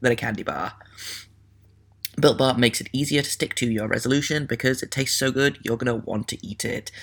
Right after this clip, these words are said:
Unlike other protein bars, which, uh, can be chalky, waxy, or taste like a chemical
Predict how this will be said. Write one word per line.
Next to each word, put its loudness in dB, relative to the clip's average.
Unlike 4
other -2
protein -6
bars, -4
which, -10
uh, -6
can -8
be -14
chalky, -2
waxy, -2
or -2
taste -4
like -4
a 0
chemical -6